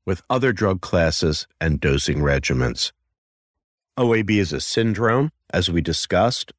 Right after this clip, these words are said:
urinary urgency is the core symptom. Urgency is seen with frequency, nocturia,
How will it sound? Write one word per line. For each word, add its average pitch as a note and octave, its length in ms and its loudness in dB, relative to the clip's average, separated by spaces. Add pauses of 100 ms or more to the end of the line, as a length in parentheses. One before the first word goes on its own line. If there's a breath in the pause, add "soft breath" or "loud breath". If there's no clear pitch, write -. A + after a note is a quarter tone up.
urinary F2 600 0
urgency G#2 840 0
is D#2+ 140 -2
the - 80 -6
core F2+ 300 -4
symptom. A2 680 -2
Urgency A2+ 540 0
is F2+ 120 -2
seen A#2+ 400 0
with G2 280 -2
frequency, A2 840 -2 (340)
nocturia, F#2 760 0